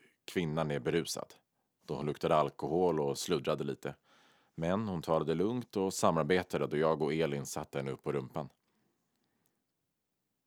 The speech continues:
Plötsligt dök en yngre tjej upp bredvid oss och började prata med kvinnan. Jag frågade vem hon var och hon presenterade sig med namn och sa att hon var kvinnans sjuttonåriga dotter.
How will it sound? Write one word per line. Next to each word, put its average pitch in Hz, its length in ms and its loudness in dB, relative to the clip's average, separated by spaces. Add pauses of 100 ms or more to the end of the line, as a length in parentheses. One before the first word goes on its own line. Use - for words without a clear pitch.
(720)
Plötsligt 110 420 0
dök 107 200 2
en 107 80 2
yngre 123 240 2
tjej 73 240 0
upp 73 100 -4
bredvid 80 340 -2
oss - 220 -8
och 73 60 -4
började 76 240 2
prata 85 420 2
med 73 140 -4
kvinnan. - 280 -10 (1000)
Jag 82 160 0
frågade 82 240 2
vem 78 140 0
hon 78 240 -2
var 104 340 6
och 76 260 0 (280)
hon 92 120 -2
presenterade 92 540 0
sig 82 180 0
med 82 120 2
namn 82 420 4
och 69 140 0 (480)
sa 87 200 4
att 82 60 -4
hon 87 140 0
var 82 80 4
kvinnans 80 380 0
sjuttonåriga 78 600 0
dotter. - 420 0